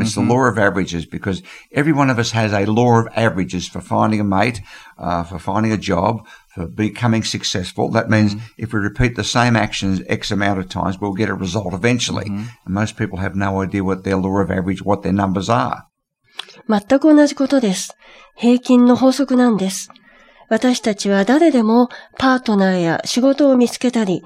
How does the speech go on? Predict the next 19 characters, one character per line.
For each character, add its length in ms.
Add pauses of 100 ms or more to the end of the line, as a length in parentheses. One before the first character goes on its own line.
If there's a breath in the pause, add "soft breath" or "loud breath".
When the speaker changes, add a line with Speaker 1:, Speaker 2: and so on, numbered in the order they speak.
(300 loud breath)
Speaker 3:
成 220
功 240
す 160
る 140
た 100
め 160
の 260
平 240
均 280
の 100
法 160
則 300
を 80
持 100
っ 80
て 120
い 60
ま 140
す。 240